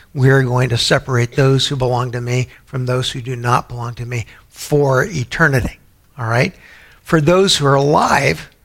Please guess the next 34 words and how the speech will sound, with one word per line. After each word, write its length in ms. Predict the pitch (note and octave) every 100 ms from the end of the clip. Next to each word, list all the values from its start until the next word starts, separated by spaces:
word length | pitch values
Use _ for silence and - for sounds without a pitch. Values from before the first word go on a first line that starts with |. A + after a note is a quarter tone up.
| -
who 200 | C#3 C#3+
live, 500 | D#3+ G#3+ E3 - -
or 180 | C#3+ D3+ _ - D#3 - -
who, 260 | D3 C3+
who 220 | - C3+
happen 280 | C3 D3+ D3+
to 80 | C3
be 100 | C#3
alive 320 | C3+ D#3+ G#3
on 120 | D3
that 240 | A#2 B2+ -
last 480 | C3 A#2 - - A#2
day, 320 | A#2 A#2 A#2+ - - _ _
their 540 | B2+ A#2 D#3 G3+ E3 D3 - _ _ _ _ _ _
judgment 560 | - E3 F#3 C3 C3+ - -
and 260 | E3 D#3
separation 800 | D3 D#3 C#3+ C3+ B2 C3+ C#3+ C3 -
occur 320 | - C3+ B2
simultaneously 920 | - D3 B2 B2+ D3 C#3+ A#2 - - -
on 180 | C3 A#2+
the 100 | A#2+
same 360 | A#2 C3 A2+ A#2
day, 280 | C#3+ C3 - _
namely, 400 | A#2 A2 A#2 A2 - - - - _ -
uh, 180 | A#2+ A#2
Judgment 560 | A#2 C3 A2+ A#2 A#2+
Day. 280 | B2 G#2+ - _ _ - - - - _
Um, 440 | C#3 C3 A#2 A#2 -
so, 360 | - - E3+ G2+ _ _ - _ _ _ _ -
where 260 | C#3 C3+ F#3+
do 120 | B3+
we 120 | G#3
get 220 | D#3+ E3+
this 280 | - D3 -